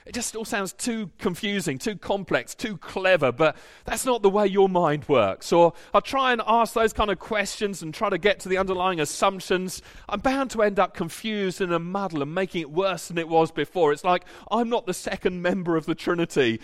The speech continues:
and so how can I ever be expected to argue like that?"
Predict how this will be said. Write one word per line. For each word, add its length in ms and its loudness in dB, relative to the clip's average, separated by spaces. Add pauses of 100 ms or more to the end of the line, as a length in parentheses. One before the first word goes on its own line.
(160)
and 80 -6
so 160 2
how 300 0
can 260 -2
I 220 4
ever 240 6
be 120 6
expected 600 0
to 180 -10
argue 480 -2
like 300 -2
that?" 560 -2